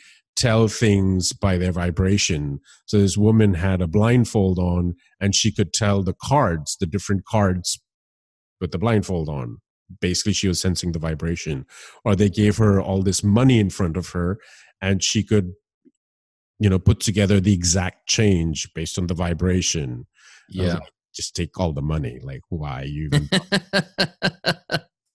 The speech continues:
Speaker 2: I think the only problem I do have is if by any chance, 'cause I did grow up with my best friend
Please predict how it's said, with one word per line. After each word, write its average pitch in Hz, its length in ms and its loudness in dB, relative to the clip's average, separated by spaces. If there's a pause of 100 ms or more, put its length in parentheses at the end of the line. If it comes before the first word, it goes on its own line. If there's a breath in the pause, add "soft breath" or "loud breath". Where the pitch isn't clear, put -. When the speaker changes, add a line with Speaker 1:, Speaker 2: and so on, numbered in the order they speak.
(1160 loud breath)
Speaker 2:
I 135 80 -2
think 151 220 2
the 123 140 2
only 127 260 4
problem 117 400 0
I 95 100 2
do 104 300 0
have 110 400 0 (100)
is 98 320 0
if 92 200 2 (160)
by 92 140 0
any 107 280 4
chance, 90 600 0 (360 loud breath)
'cause 101 380 2 (1300 soft breath)
I 117 100 2
did 117 340 2
grow 113 280 6
up 98 280 2
with 98 500 2 (240)
my 104 120 4
best 98 380 0
friend 98 380 2